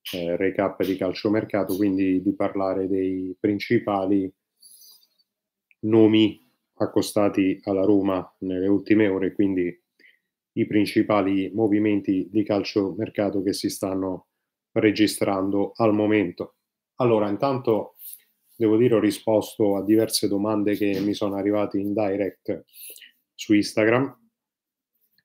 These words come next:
e riguardo appunto Svilar.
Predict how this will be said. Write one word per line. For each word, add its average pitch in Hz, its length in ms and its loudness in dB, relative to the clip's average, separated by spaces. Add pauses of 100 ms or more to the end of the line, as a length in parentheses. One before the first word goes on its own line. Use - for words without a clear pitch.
(120)
e 104 540 2
riguardo 110 500 2
appunto 101 920 -2
Svilar. 110 600 0